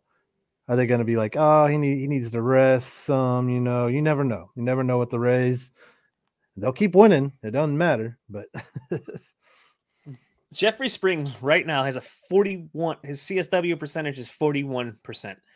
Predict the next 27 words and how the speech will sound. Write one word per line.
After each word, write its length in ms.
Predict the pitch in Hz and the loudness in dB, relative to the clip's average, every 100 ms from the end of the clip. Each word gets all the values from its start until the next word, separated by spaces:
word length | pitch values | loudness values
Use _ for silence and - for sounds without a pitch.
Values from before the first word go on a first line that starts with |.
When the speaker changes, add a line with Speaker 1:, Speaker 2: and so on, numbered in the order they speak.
| _ _ - | _ _ 2
Speaker 2:
That's 340 | 233 262 - - _ _ _ _ | 6 6 4 -10 _ _ _ _
literally 560 | 123 135 156 151 139 123 | -8 -2 0 0 -2 -4
insane. 560 | 120 - 127 110 110 - | -4 -4 -4 -8 -12 -16
And 100 | 117 | -14
I, 80 | 117 - | -14 -8
and 100 | 123 | -8
I 40 | 120 | -4
think 140 | 165 147 | -4 -4
it's 140 | - | -6
leading 560 | 123 127 135 123 113 104 - - - | -8 -6 -6 -6 -10 -16 -20 -10 0
all 280 | 139 123 | 2 2
of 100 | 120 | 0
Major 260 | 113 104 110 | -4 -8 -8
League 180 | 104 104 | -14 -12
Baseball 440 | 101 107 - 73 82 | -12 -12 -14 -16 -18
right 180 | 104 - | -20 -20
now. 100 | - _ _ _ _ _ - | -20 _ _ _ _ _ -8
So 480 | - 151 135 120 - - | 0 2 4 2 -4 -2
that's, 320 | 151 151 - | -2 -2 -10
he's 160 | 143 135 | -10 -6
been, 260 | 127 117 - _ _ - | -6 -8 -16 _ _ -6
it's 200 | 135 - | -4 -2
the 80 | |
sweeper. 520 | 143 - 196 190 - _ _ _ _ _ _ - - | -2 0 0 -2 -12 _ _ _ _ _ _ -20 -10
Um, 420 | 120 113 107 101 95 _ _ _ - - _ - | -6 -4 -4 -6 -14 _ _ _ -20 -20 _ 0
that 140 | 156 | 0
sweeper 600 | - 185 185 160 147 123 | 0 -2 -2 0 0 -2